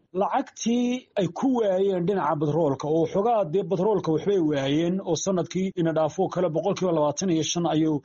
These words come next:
dakhligii ka soo gelayay batroolku, oo hoos u dhacay, oo boqol milyan baa, bilyan baa ka soo galay. Awalna waxa ka soo geli jiray ilaa boqol iyo soddon iyo saddex milyan ayaa ka soo geli jiray. Marka waxa, ee, ta-, lacagtaas afar iyo labaatanka hoos u dhacay waxaa bedelay dahab baa bedelay.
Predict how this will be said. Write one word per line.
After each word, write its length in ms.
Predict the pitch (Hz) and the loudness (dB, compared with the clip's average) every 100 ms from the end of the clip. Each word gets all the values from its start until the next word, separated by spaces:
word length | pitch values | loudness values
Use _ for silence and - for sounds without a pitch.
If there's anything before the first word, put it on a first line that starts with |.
| 147 | -4
dakhligii 380 | 151 165 180 | -2 0 0
ka 120 | 170 180 | 0 -2
soo 220 | - 160 | -2 -2
gelayay 340 | 151 151 135 | 0 0 0
batroolku, 520 | 131 135 147 143 - - | -2 -2 0 0 -2 -4
oo 120 | 156 | -2
hoos 160 | 151 151 | 0 0
u 120 | 196 | -2
dhacay, 260 | 151 139 160 | 0 0 0
oo 120 | 151 | 0
boqol 260 | 139 180 196 | -2 -2 0
milyan 280 | 165 170 156 | 0 0 0
baa, 180 | 143 143 139 160 147 127 | 0 -2 -8 -8 -8 -2
bilyan 300 | 151 165 165 | 0 0 0
baa 100 | 143 | -2
ka 100 | 147 | -4
soo 180 | 151 | -4
galay. 260 | 131 135 143 - | -2 -2 -2 -2
Awalna 280 | 214 208 190 | -2 0 0
waxa 140 | 165 | -2
ka 80 | 151 | -6
soo 180 | 170 160 | -2 -2
geli 200 | 151 151 | 0 -2
jiray 240 | - 151 | -2 -2
ilaa 200 | 151 147 | 0 0
boqol 320 | 139 135 156 147 | -2 -4 -2 -2
iyo 120 | 139 | -2
soddon 300 | 135 135 135 | -4 -6 -4
iyo 140 | 131 135 | -2 -4
saddex 280 | 135 117 | -6 -12
milyan 360 | 123 120 123 131 - | -10 -6 -4 -2 -2
ayaa 160 | 143 | -2
ka 80 | 139 | -2
soo 180 | 165 147 | -2 -2
geli 220 | 123 127 | -2 -4
jiray. 280 | 165 117 107 - | -4 -6 -8 -6
Marka 560 | 175 208 - 190 202 214 | -2 -2 -2 -2 0 0
waxa, 400 | 233 - 175 180 170 | -2 -2 -2 0 0
ee, 260 | 165 165 | 2 0
ta-, 220 | 160 - 202 | -2 -4 -2
lacagtaas 720 | 185 247 226 208 208 196 - | -2 -2 -4 0 0 -2 -6
afar 240 | 226 180 214 | -4 -2 0
iyo 80 | 196 | 2
labaatanka 420 | 185 175 226 190 | 0 -2 -4 -2
hoos 280 | 165 202 190 | 0 0 -2
u 60 | |
dhacay 200 | 196 160 | -2 0
waxaa 260 | 240 254 214 | 0 0 -2
bedelay 500 | 175 170 165 165 160 160 - | 0 0 0 2 2 -2 -8
dahab 380 | 131 123 156 131 - _ | -8 -6 -4 -8 -14 _
baa 160 | 117 107 | -10 -10
bedelay. 360 | 101 - 101 | -12 -12 -12